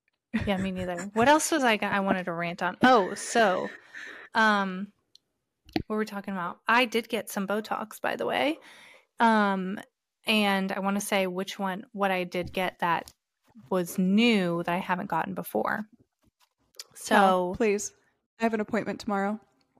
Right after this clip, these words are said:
Speaker 1: So I get it, like, a lot of units on my forehead, um, to help, like, to draw.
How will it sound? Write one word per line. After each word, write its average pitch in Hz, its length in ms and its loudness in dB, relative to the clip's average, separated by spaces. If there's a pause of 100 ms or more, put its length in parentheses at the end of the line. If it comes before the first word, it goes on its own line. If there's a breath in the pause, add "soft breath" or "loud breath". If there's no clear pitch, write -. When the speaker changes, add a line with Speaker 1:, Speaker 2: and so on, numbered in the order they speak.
(180)
Speaker 1:
So 196 1120 0 (840)
I 220 120 4
get 220 140 2
it, 208 120 0
like, 180 200 -6 (280)
a 202 80 2
lot 180 280 0
of 175 100 -6
units 175 400 -6
on 185 80 -6
my 180 120 -10
forehead, 110 640 -4 (180)
um, 185 680 -6
to 202 140 -4
help, 185 280 0
like, 180 300 -6 (800)
to - 140 -6
draw. 190 720 2